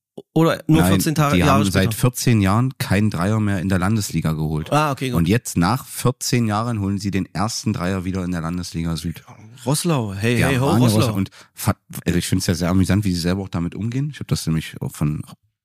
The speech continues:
Speaker 2: aus deren Profil entnommen.
Speaker 1: Ich glaube, das habe ich auch gelesen und ich hab's so nicht verstanden, weil ich schon allein nicht rechnen kann.
Speaker 2: Ja, das hat man jetzt aber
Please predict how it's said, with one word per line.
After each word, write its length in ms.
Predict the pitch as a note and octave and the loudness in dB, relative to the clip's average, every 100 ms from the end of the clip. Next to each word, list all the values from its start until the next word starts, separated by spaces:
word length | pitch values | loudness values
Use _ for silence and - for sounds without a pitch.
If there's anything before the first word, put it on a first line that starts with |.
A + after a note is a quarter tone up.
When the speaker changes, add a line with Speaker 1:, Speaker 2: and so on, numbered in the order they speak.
| _ _ | _ _
Speaker 2:
aus 200 | - F2 | -4 0
deren 260 | E2 E2+ E2 | 0 0 0
Profil 440 | - A#2+ - G#2 | -2 -2 2 2
entnommen. 460 | F#2+ G#2+ A2 B2+ D3 - | 2 0 0 -2 -4 -12
Speaker 1:
Ich 140 | - A#2+ | -16 -14
glaube, 160 | A2 | -14
das 180 | - - | -6 -6
habe 120 | A2+ | -4
ich 120 | G#2 | -8
auch 120 | A#2+ G#2+ | -6 -4
gelesen 340 | A#2+ A#2+ C3 | 0 0 2
und 60 | A#2 | 0
ich 100 | A#2 | 0
hab's 100 | - | 0
so 80 | |
nicht 140 | C3 - | 0 0
verstanden, 380 | B2 - C3+ C3 | -2 0 0 0
weil 80 | A#2+ | -2
ich 80 | B2 | 0
schon 120 | B2+ | 0
allein 200 | A#2+ A#2+ | 0 -2
nicht 120 | A2 | -4
rechnen 240 | A#2 D#3+ C3 | -2 -2 0
kann. 280 | A#2 G#2+ G#2 _ _ - | -2 -4 -8 _ _ 0
Speaker 2:
Ja, 160 | G2+ | 0
das 240 | - D#2+ G2+ | 0 -4 0
hat 80 | F#2 | 2
man 100 | F#2 | 2
jetzt 100 | - | 0
aber 240 | F2 | -4